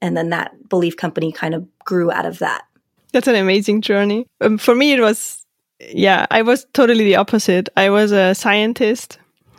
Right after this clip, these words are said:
Speaker 2: I came to the United States to do my postdoc, and I had my kids later too, because in the middle of my postdoc, I became pregnant.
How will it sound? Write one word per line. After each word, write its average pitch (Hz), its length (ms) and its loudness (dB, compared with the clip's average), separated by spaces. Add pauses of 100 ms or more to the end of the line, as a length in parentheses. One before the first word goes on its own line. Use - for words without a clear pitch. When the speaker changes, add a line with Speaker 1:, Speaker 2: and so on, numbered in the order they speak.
(120)
Speaker 2:
I - 80 2
came 214 380 2
to - 120 -2
the 208 100 2
United 190 460 2
States 185 500 0
to - 100 -4
do 190 120 0
my 175 120 0
postdoc, 190 720 -2 (320)
and 185 840 0 (460)
I 214 100 2
had 233 120 2
my 190 140 2
kids 190 280 0
later 185 320 2
too, 190 380 -2
because 190 560 -2 (140)
in 196 140 2
the 196 80 2
middle 196 200 4
of 185 120 0
my 175 100 0
postdoc, 180 480 -4
I 196 60 -4
became 196 300 -4
pregnant. 196 400 -6